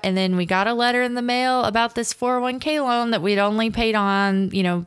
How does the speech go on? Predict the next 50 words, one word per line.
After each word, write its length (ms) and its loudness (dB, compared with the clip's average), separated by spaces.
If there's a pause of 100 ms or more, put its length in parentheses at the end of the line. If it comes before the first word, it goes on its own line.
I 120 -2
think, 240 -2
like, 180 -2
six 300 -6
months 420 -2
at 140 -4
this 160 -4
point. 300 -4 (840)
And 220 -2
we 100 -2
had 160 -2
sixty 520 -2
days 380 0
to 100 -4
pay 180 4
it 80 -6
back. 540 -6 (400)
Well, 160 -2
the 100 -2
money's 360 0
gone. 560 0 (280)
At 140 -4
that 160 0
point, 180 -2
we 180 2
owed 200 0
twenty 360 -4
thousand 440 -2
dollars. 640 -2 (420)
You 160 -4
know, 140 -6 (380)
I 80 -10
don't 200 -6
have 200 0
twenty 260 0
thousand 240 0
dollars 300 2
laying 200 4
around, 240 4
or 60 2
I 80 4
wouldn't 260 -2
take 180 -2
an 60 -6
out 240 0
four 200 2
oh 60 0
one 160 -2
K 200 0
loan. 320 0